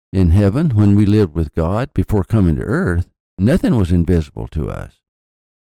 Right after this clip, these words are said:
For the trials of our faith to occur, however, we had to come to earth with a veil drawn over our minds.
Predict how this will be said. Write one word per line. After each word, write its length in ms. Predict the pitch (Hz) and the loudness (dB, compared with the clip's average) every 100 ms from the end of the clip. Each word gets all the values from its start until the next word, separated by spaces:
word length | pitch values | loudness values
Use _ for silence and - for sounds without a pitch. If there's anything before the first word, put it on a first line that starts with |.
| _ | _
For 100 | 107 | 0
the 100 | 87 | 0
trials 460 | - 107 90 78 71 | 0 0 0 0 -4
of 100 | 76 | -6
our 160 | 71 | -6
faith 460 | 71 127 208 101 - | -6 -4 -2 -2 -2
to 140 | 90 | -4
occur, 340 | 69 - 73 64 | -6 -6 -8 -4
however, 640 | 78 60 58 57 76 92 _ _ - | -4 -4 -10 -12 -12 -12 _ _ -4
we 160 | 127 | 0
had 300 | 120 120 180 | 2 2 2
to 80 | 262 | 0
come 260 | - 107 98 | 0 2 2
to 100 | 98 | 0
earth 340 | - 82 80 - | -2 -2 -4 -6
with 140 | 104 | 0
a 140 | 120 98 | 0 2
veil 420 | 131 247 113 78 | 0 0 -2 -4
drawn 320 | 78 98 95 | 0 2 2
over 300 | 85 80 80 | 0 -2 -2
our 80 | 71 | -2
minds. 680 | 76 64 64 58 60 - | -2 -4 -8 -12 -14 -20